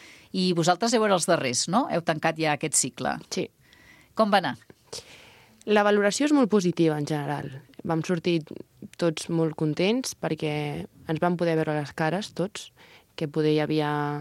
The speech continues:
Speaker 2: no estàs acostumat o com que no hi ha aquesta tradició tan potent, costa més ajuntar aquestes entitats, però vam sortir tots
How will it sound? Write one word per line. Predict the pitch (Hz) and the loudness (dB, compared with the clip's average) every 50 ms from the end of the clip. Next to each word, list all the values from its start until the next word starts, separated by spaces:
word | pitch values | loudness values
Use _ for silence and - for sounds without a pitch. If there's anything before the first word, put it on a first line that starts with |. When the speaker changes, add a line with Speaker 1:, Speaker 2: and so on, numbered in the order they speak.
| 147 - _ - - _ _ _ _ _ _ _ _ - | -10 -12 _ -14 -14 _ _ _ _ _ _ _ _ -12
Speaker 2:
no | 180 165 - 165 160 156 | -10 -8 -4 -4 -2 -2
estàs | 151 - 175 160 | -2 -4 -4 -4
acostumat | 160 156 165 156 - - 160 165 175 185 185 180 180 165 165 | -2 -2 -4 -4 -4 -2 -2 0 2 2 2 2 0 0 0
o | 165 165 160 | 0 0 0
com | 156 165 156 | -2 -4 -4
que | 151 - 160 160 160 | -4 -4 -2 -2 0
no | 160 160 | 0 0
hi | 165 170 | 2 0
ha | 170 156 | 0 0
aquesta | 170 165 175 | -2 -4 -4
tradició | 165 - 165 165 160 156 - - 170 160 | -4 -4 -2 -2 -2 -2 -2 -2 -2 -2
tan | 160 165 160 160 156 156 | -2 -2 -2 -2 -4 -4
potent, | 156 - - 165 156 - 175 175 165 165 160 160 156 - - - - - - _ _ | -6 -4 -4 -2 0 0 0 0 0 -2 -4 -6 -8 -12 -18 -20 -20 -20 -20 _ _
costa | - - 180 160 - - 165 156 | -4 -4 -2 -2 -4 -4 -6 -4
més | 165 165 160 160 151 - - | -2 -2 -2 -2 -4 -6 -8
ajuntar | - 165 147 156 156 151 147 - 156 151 151 151 147 147 151 165 - | -8 -6 -4 -4 -4 -4 -4 -4 -4 -4 -4 -4 -6 -8 -10 -12 -10
aquestes | - 151 - 160 - - 160 | -8 -6 -6 -6 -4 -2 -2
entitats, | 156 156 151 165 156 - 190 208 226 - - - | -2 -2 -2 -4 -2 0 0 0 0 -2 -6 -10
però | _ - 170 170 | _ -2 -2 0
vam | 170 170 - | 0 -2 -2
sortir | 190 175 - 180 175 156 | -4 -4 -2 -2 -4 -2
tots | - 165 165 - - - | -2 -4 -4 -4 -8 -16